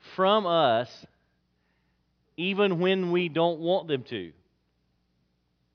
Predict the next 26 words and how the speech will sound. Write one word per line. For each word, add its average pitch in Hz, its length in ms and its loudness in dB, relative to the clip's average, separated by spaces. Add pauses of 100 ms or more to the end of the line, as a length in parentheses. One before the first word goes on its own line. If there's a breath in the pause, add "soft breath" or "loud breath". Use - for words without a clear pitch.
(560)
Our 170 240 2
children 160 720 -2
observe 165 800 0
our 156 380 0
behavior. 139 840 -2 (420 soft breath)
They 170 300 2
listen 170 500 2
to 151 100 -6
what 151 260 -2
we 143 160 -6
say 202 480 0
and 131 100 -2
how 160 240 -2
we 151 160 -6
say 202 400 -2
it. 120 160 -6 (220 loud breath)
They 165 180 2
watch 165 460 2
how 165 220 2
we 156 180 -2
treat 208 400 -10
people. 117 440 -6 (200 soft breath)
They 165 220 2
observe 185 480 0
our 170 200 2
relationships. 165 960 -2